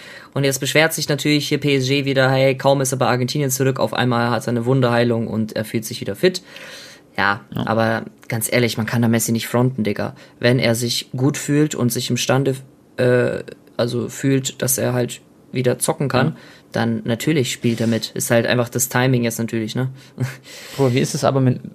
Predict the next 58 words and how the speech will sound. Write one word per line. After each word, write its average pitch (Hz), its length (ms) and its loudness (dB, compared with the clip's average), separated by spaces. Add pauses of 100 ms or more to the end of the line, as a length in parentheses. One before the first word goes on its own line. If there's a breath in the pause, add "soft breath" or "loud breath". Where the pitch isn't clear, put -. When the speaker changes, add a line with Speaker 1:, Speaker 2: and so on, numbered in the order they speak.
(160)
Speaker 2:
Argentinien? 123 460 4
Sind, 127 200 4
ha-, 143 160 2
sind 131 140 0
die 151 80 -2
schon 131 140 -6
qualifiziert, 120 500 -6
oder? 165 320 -2
Ich 131 100 -4
war, 131 120 2
Brasilien 127 360 4
ist 151 120 0
schon 123 120 0
qualifiziert, 110 480 -2
gell? 110 100 0
Hab 113 80 2
ich 113 60 -6
Speaker 1:
Bro, 123 280 4
Speaker 2:
gesehen. 135 140 2
Speaker 1:
die 123 120 0
haben, 127 140 2
glaub 120 180 0
ich, 120 220 -4
f-, - 560 -12
sechs - 580 -2
Punkte 123 380 -2
Vorsprung 117 560 0
auf 117 180 -4
den, 117 400 0
äh, - 40 -6 (280)
Speaker 2:
Okay. - 240 -2
Speaker 1:
auf, - 180 -4 (220)
auf - 240 -14 (140)
die 120 140 -2
Nicht-Qualifikationsspiele. 120 1300 -2
Also 117 200 0
ja, 113 160 2
da, 117 160 2
da, 117 140 -2
die - 240 -2
müssten 131 220 6
jetzt 131 120 6
irgendwie 127 180 8
vier 139 160 6
Spiele 131 300 4
verlieren 117 320 4
von 107 160 4
den - 20 6
letzten 104 380 2
sechs 104 260 -2
oder 101 180 -2
so, 117 120 -2
damit 107 340 -2
das - 140 -6
da - 80 -2
noch 107 140 -4
irgendwie 117 180 -6
choked. 120 220 -4